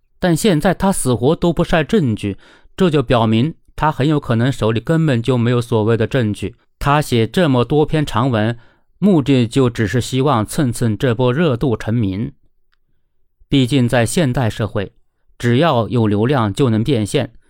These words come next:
就可以大把大把在娱乐圈中捞金。此事可以参考告倒顶流的周扬青和都美竹，他俩现在都成功混进了娱乐圈，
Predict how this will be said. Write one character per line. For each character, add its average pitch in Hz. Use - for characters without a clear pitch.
就 202
可 143
以 131
大 190
把 110
大 160
把 98
在 117
娱 104
乐 131
圈 117
中 110
捞 101
金。 104
此 139
事 156
可 131
以 123
参 131
考 107
告 151
倒 117
顶 107
流 104
的 123
周 180
扬 131
青 190
和 131
都 196
美 110
竹， 104
他 127
俩 110
现 117
在 113
都 139
成 131
功 143
混 127
进 113
了 101
娱 101
乐 113
圈， 95